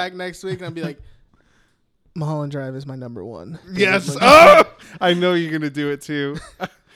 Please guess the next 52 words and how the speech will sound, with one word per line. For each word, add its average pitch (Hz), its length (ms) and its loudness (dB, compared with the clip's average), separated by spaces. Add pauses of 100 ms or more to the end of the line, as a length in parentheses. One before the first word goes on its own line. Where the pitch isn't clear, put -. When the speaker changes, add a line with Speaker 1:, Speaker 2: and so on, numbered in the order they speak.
(260)
Speaker 2:
Um, 151 560 -2 (240)
it'll, 190 160 0
at 160 260 -6
least 160 260 -8
it'll 127 200 -6
bo-, 120 260 -12
boost 127 320 -12
itself 113 320 -14
up 104 300 -14
the 107 80 -18
list 104 420 -16 (100)
Speaker 1:
I - 60 -14
Speaker 2:
at - 60 -14
Speaker 1:
don't 196 80 -14
Speaker 2:
some 165 100 -14
Speaker 1:
know, 185 100 -10
man, 160 260 -14
but 165 100 -12
I 180 100 -10
love 170 400 -8
Lost 143 320 -16
Highway. 127 640 -20 (520)
Speaker 2:
Just 170 200 -20
wait. 120 380 -18 (180)
Speaker 1:
And 151 80 -20
I 156 60 -14
Speaker 2:
Wait 156 100 -12
Speaker 1:
love 160 180 -8
Speaker 2:
until - 60 -10 (100)
you 123 60 -12
Speaker 1:
Inland 127 120 -12
Speaker 2:
read 143 100 -18
those 175 180 -10
Speaker 1:
Empire. 135 140 -14 (240)
Speaker 2:
theories. 190 180 -16
Speaker 1:
You're 240 140 -10
right. 349 360 -4
You're 247 160 -14
right. 254 300 -12
And 233 120 -6
I, 233 60 -12 (240)
also, 254 300 -4
'cause 220 140 -8
I 226 160 -4
think 302 160 -10
I 240 100 -2
already, 233 260 -6
I 226 120 -8
didn't 294 240 -8
look 226 180 -4
up, 208 420 -8
um, 151 440 -14